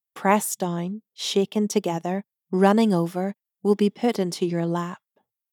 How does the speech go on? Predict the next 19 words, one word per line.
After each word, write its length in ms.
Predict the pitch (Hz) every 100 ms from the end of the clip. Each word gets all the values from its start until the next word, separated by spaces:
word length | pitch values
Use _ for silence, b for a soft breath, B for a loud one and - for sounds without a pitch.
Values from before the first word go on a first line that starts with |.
| _ _ _ _ _ _
For 180 | - 196
with 180 | 196
the 80 | -
measure 380 | 190 202 220 262
you 220 | 240 226
use, 500 | 226 185 170 180 190
it 200 | - 143
will 100 | 202
be 120 | 196 190
measured 460 | 185 190 180 165
back 260 | 170 170 -
to 160 | - 208
you." 280 | 175 165 - _ _ _ _ _ _ _ _ _ _ _ _ _ _ _
He 140 | 233
also 300 | 240 262 302
told 340 | - 247 240
them 160 | 220 180
a 60 | 175
parable. 640 | - 170 175 180 156